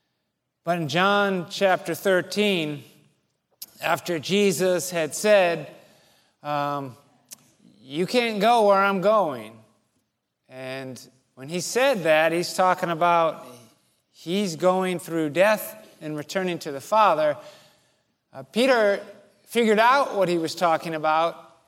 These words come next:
and took exception to it and said, "Lord, what do you mean I can't go where you're going?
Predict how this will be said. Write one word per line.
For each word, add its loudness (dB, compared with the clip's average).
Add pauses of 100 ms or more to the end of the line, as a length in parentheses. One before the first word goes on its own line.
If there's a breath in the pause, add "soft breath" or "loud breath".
(140)
and -8
took -2
exception -4
to -2
it -8 (880)
and -10
said, 0
"Lord, 4
what 4
do 2
you 2
mean 0
I 2
can't -2
go 4
where 4
you're 2
going? 2